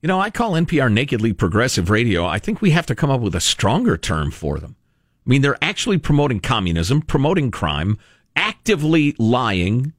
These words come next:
sowing the corrosive seeds of hatred in the country, and delighting at it and thinking they're all self-righteous. Oy.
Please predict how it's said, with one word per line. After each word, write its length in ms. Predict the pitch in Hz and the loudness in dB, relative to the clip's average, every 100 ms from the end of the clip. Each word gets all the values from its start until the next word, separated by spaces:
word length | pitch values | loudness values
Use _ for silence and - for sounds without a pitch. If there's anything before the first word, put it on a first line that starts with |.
| _ | _
sowing 460 | - 196 190 175 | 0 2 2 2
the 100 | 131 | 0
corrosive 540 | - 131 135 135 135 101 | 0 2 2 2 0 2
seeds 520 | - 139 139 139 104 | 2 2 2 2 2
of 140 | 92 | 0
hatred 640 | - 143 139 117 92 107 - - _ _ | 0 0 0 0 2 0 -2 -10 _ _
in 160 | 127 139 | 0 0
the 80 | |
country, 560 | 127 104 87 - 87 - | 0 -2 -2 -2 -2 2
and 160 | 127 107 | 2 2
delighting 560 | 156 147 180 202 196 | 0 0 0 0 0
at 120 | 196 | 0
it 120 | 139 113 | 0 -2
and 100 | 107 | -2
thinking 320 | 185 185 156 | -2 2 2
they're 140 | 151 | 2
all 200 | 156 123 | 2 0
self-righteous. 1040 | 101 - 165 - 120 120 170 - - - - _ - _ - - | -2 -2 -2 -4 0 0 0 -4 -8 -10 -14 _ -20 _ -12 -2
Oy. 300 | 180 - | -2 -2